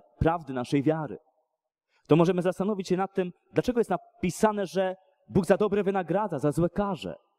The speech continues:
No dokładnie, kiedy otwieramy Biblię, dokładnie to widzimy. Kiedy widzimy Jezusa Chrystusa, który wypełnia tą prawdę, stajemy oszołomieni, o czym ta prawda wiary mówi.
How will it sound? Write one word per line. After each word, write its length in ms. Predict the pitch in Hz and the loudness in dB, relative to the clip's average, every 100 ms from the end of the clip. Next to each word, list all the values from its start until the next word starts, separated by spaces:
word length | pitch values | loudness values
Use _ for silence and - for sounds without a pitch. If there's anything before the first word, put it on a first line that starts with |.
| _ _ - | _ _ 0
No 60 | |
dokładnie, 460 | 131 147 220 240 135 | 4 6 6 2 -4
kiedy 140 | 117 | -4
otwieramy 380 | 117 147 175 175 | -2 0 0 -2
Biblię, 500 | 107 175 160 175 202 - _ 123 | -4 -2 0 0 0 -6 _ 0
dokładnie 580 | 170 175 165 180 175 | 0 2 0 -2 -4
to 120 | 175 165 | -4 -4
widzimy. 440 | 147 151 104 - _ - - | -2 -2 -2 -4 _ -20 8
Kiedy 200 | 180 175 | 8 8
widzimy 520 | 208 143 240 226 208 _ | 2 -2 -2 -2 -4 _
Jezusa 500 | 123 190 147 254 247 | 2 2 2 -2 -4
Chrystusa, 760 | 214 196 196 - 202 - 165 170 - - - - | -2 -2 -4 -2 -4 -2 -4 -4 -14 -20 -8 2
który 200 | 190 170 | 2 2
wypełnia 600 | 196 214 277 269 190 160 | 0 2 2 0 -2 -4
tą 180 | 185 | -4
prawdę, 640 | 180 196 240 196 165 202 220 - _ _ _ _ _ | -2 -2 -2 -2 -2 -2 -4 -12 _ _ _ _ _
stajemy 480 | - 185 202 202 196 | 6 8 10 6 -2
oszołomieni, 1000 | 208 214 - 208 202 190 190 151 98 82 - _ _ - | -4 -4 -2 0 0 -2 -4 -4 -6 -8 -12 _ _ 8
o 160 | 202 | 8
czym 160 | 202 190 | 8 0
ta 120 | 190 | -4
prawda 420 | 190 196 180 175 | -2 -4 -2 -4
wiary 300 | 151 185 180 | -2 -2 -2
mówi. 360 | 165 180 110 82 | -2 -2 -4 -10